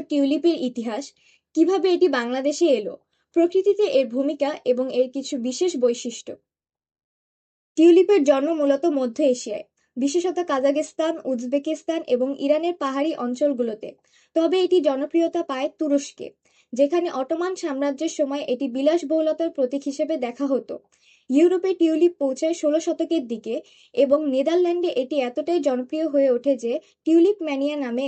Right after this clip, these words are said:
একটি আর্থিক ঘটনা ঘটে। টিউলিপ বাংলাদেশের একটি অপ্রচলিত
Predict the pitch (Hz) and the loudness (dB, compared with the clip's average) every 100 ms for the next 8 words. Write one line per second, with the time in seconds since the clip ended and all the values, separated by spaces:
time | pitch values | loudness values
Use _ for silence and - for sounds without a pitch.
0 | 247 _ 277 - 247 247 - 285 269 233 | -4 _ -6 -6 -6 -6 -2 -2 0 -2
1 | 254 285 247 214 - - _ _ _ _ | -2 -4 -6 -8 -10 -18 _ _ _ _
2 | _ _ _ _ _ _ _ _ _ _ | _ _ _ _ _ _ _ _ _ _
3 | _ _ _ - 311 330 370 320 254 247 | _ _ _ 2 6 8 8 6 2 0
4 | 262 262 294 349 320 247 285 - 247 294 | -2 -2 2 2 2 -2 -4 -2 0 2
5 | 294 320 330 | 2 4 4